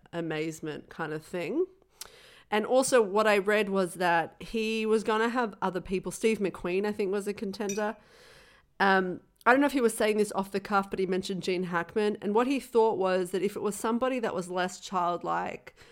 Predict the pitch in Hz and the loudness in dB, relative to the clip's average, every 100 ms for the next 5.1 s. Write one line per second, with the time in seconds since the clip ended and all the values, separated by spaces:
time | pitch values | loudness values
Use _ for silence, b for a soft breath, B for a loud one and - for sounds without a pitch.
0 | B B B - 165 196 170 - _ _ | B B B -10 0 4 4 0 _ _
1 | _ _ _ _ _ _ _ _ _ _ | _ _ _ _ _ _ _ _ _ _
2 | - 196 185 202 214 220 220 208 277 302 | -2 2 2 4 2 4 2 4 4 4
3 | 285 262 233 202 175 160 190 190 - 220 | 2 -2 0 0 0 0 2 2 2 0
4 | 220 226 226 226 240 269 240 226 226 226 | 2 4 4 4 2 2 0 -2 0 2
5 | 254 | 2